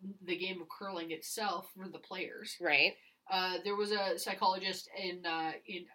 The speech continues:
Speaker 1: at the U of A that was hired to, to be with the national team
Speaker 2: Oh, nice.
Speaker 1: in, for the Olympics.
Speaker 2: Yeah.
Speaker 1: And, um, he was basically, they were basically asking him, like,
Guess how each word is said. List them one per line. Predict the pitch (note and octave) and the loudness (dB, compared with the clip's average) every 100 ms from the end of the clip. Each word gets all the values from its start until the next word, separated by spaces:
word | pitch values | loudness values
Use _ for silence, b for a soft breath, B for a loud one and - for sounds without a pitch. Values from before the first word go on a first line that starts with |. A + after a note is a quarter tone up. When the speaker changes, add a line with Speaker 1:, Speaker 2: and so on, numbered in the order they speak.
| F3+ | -10
Speaker 1:
at | F3 | -8
the | F#3+ | -6
U | F3+ | -4
of | E3 | -2
A | D#3+ G#2+ - A#3 b b b b | -2 -2 -4 -6 b b b b
that | F#3+ F#3 | -2 -2
was | G3 | 0
hired | G3 F#3+ F#3+ - | 0 0 -2 -4
to, | G3+ F3+ E3 - | -4 -4 -6 -8
to | - E3 | -8 -6
be | F3+ E3+ | -4 -6
with | E3+ | -4
the | E3+ | -2
national | D#3 D#3+ F3+ | -2 -4 -8
team | E3 F#3 F#3 | -8 -4 0
Speaker 2:
Oh, | B4 F#4 F#3+ D#3+ D3 | 4 6 6 4 2
nice. | F3+ F#3 - _ - | 0 -2 -6 _ -4
Speaker 1:
in, | G#3 G#3 G3+ A3+ G#3+ | 0 0 0 -6 -4
for | A3 | -2
the | F#3+ F#3+ | 0 -2
Olympics. | F3+ A#3+ D#4 - | -2 -4 -4 2
Speaker 2:
Yeah. | G3+ F#3 - - | 4 4 2 -4
Speaker 1:
And, | G3+ G3+ | -2 0
um, | G3 F#3+ F#3+ - _ _ _ _ _ _ - - | 0 0 -4 -16 _ _ _ _ _ _ -18 -12
he | - A#3+ | -4 -2
was | C4+ C4+ | -2 -6
basically, | - G3+ - A3 G#3 G3 | -2 -2 -2 -2 -2 0
they | G3 | -2
were | F#3+ | 0
basically | G#3 G3+ A3+ | -2 -2 0
asking | E3+ E3 E3+ | 2 0 -2
him, | E3+ E3 | -6 -6
like, | D#3 | -6